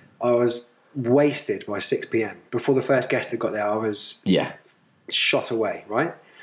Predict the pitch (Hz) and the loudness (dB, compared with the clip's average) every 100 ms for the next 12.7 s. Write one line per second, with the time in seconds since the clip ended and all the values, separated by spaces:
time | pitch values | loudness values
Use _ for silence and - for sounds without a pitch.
0 | - - - 196 135 135 143 131 131 135 | -20 -12 -2 0 4 4 4 2 2 4
1 | 131 131 123 - - 151 143 135 131 123 | 6 4 2 0 2 2 2 0 -4 0
2 | 143 139 131 135 127 113 107 - 98 151 | 2 4 4 2 0 -2 -8 -6 -4 -4
3 | - _ 82 82 - - _ - - - | -8 _ 0 0 -2 -12 _ -20 -20 -20
4 | - - 117 113 107 - 147 123 120 120 | -20 -10 -6 -4 -4 2 4 4 2 0
5 | 113 107 107 - - - - 92 - - | -2 -2 -6 -8 -14 -2 0 0 -2 -8
6 | - _ _ _ 98 98 - 98 95 92 | -14 _ _ _ 0 0 2 2 2 4
7 | 92 90 90 87 131 127 151 143 139 131 | 6 6 6 4 4 2 2 2 4 2
8 | 92 - 87 92 92 - 92 82 - _ | 4 4 2 2 2 2 0 0 -4 _
9 | _ _ _ _ - - 143 123 117 123 | _ _ _ _ -4 2 4 4 0 -2
10 | 101 107 104 - 110 107 104 - 104 101 | -4 -6 -8 -6 -6 -4 -6 -4 -6 -8
11 | 90 - 120 113 117 120 - 117 113 104 | -12 0 2 4 4 2 2 2 0 0
12 | 113 113 - 76 90 113 | 2 2 0 -2 0 0